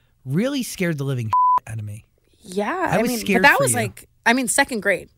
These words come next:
Speaker 2: Like, he was in my second grade class.
Speaker 1: So he
Speaker 2: Like,
Speaker 1: knew
Speaker 2: that's
Speaker 1: you?
Speaker 2: Yeah, one hundred percent. Like, one hu-, like, fully. Like, would call my home phone every day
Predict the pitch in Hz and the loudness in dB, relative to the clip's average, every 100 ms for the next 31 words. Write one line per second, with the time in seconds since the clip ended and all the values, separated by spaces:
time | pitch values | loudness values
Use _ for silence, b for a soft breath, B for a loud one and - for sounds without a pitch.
0 | _ 208 220 247 262 247 220 196 180 156 | _ -4 0 0 0 0 -2 -4 -8 -6
1 | - - - - b - 202 143 254 165 | -6 -6 -8 -12 b -4 -2 0 4 6
2 | 170 302 339 247 117 101 - 330 339 196 | 6 6 4 2 -2 -6 2 4 4 -2
3 | 208 277 247 - - - _ - 208 214 | -6 -6 -8 -12 -18 -20 _ -8 -2 -2
4 | 202 - 202 - _ _ 254 240 180 185 | -2 0 -2 -2 _ _ 2 2 -2 -6
5 | 208 - 220 220 214 202 202 190 185 - | -6 0 0 2 -2 -4 -4 -6 -8 -4
6 | 196 196 196 190 147 | -4 -2 -4 -4 -2